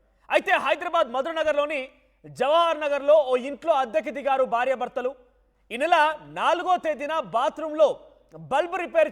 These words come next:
చేయించాడు ఆ సదరు ఇంటి ఓనర్. అయితే ఎలక్ట్రీషియన్ చింటూతో కలిసి బల్బు హోల్డర్ కెమెరాలో బల్బు హో-, బల్బు హోల్డర్‌లో ఓ కెమెరాని పెట్టాడు, చిన్న సీసీటీవీ కెమెరాని పెట్టాడు. అది బయటికి కనిపించదు, చిన్న కెమెరా. So ఆ కెమెరాని అమర్చాడు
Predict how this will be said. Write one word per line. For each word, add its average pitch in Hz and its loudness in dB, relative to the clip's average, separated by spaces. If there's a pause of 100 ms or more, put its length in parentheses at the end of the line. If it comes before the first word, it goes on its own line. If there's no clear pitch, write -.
చేయించాడు 285 0 (300)
ఆ - -4 (100)
సదరు 262 -4
ఇంటి 240 -10 (120)
ఓనర్. 202 -6 (400)
అయితే 247 -2
ఎలక్ట్రీషియన్ 320 -4
చింటూతో 330 -4 (100)
కలిసి 262 -8 (600)
బల్బు 349 2
హోల్డర్ 311 6 (260)
కెమెరాలో 320 2 (260)
బల్బు 320 0
హో-, 254 0
బల్బు 311 0
హోల్డర్‌లో 311 4 (460)
ఓ - 2 (220)
కెమెరాని 339 4
పెట్టాడు, 262 -2 (120)
చిన్న 349 -8 (140)
సీసీటీవీ 294 -10
కెమెరాని 269 -4
పెట్టాడు. 220 -6 (520)
అది 262 0
బయటికి 339 2
కనిపించదు, 302 -4 (120)
చిన్న 349 -6 (120)
కెమెరా. 294 -2 (600)
So 339 4 (200)
ఆ - 6 (180)
కెమెరాని 339 0
అమర్చాడు 311 0